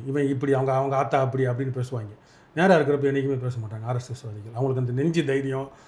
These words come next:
ஒரு கருத்தியல் உருவாக்கம், கருத்தியல் மோதல், அதெல்லாம் எதுவும் பண்ண மாட்டாங்க, பண்ண தெரியாது. இந்த மாதிரி கோலத்தனமா பண்ணி நம்மளாம் இந்துன்னு சொ-, சண்டையை மூட்டி விடுற மண்டுகள் தான் அவங்க.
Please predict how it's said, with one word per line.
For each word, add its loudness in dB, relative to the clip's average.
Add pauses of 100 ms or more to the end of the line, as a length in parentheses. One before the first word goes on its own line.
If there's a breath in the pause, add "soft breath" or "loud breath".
(140 soft breath)
ஒரு 4
கருத்தியல் 4
உருவாக்கம், 2
கருத்தியல் 2
மோதல், 2 (260 soft breath)
அதெல்லாம் 2
எதுவும் 0
பண்ண 0
மாட்டாங்க, 0
பண்ண 0
தெரியாது. 0 (640)
இந்த -2
மாதிரி 2
கோலத்தனமா 4
பண்ணி 0
நம்மளாம் 0
இந்துன்னு -2
சொ-, -6 (260 soft breath)
சண்டையை 6
மூட்டி 2
விடுற 2
மண்டுகள் 0
தான் -2
அவங்க. -8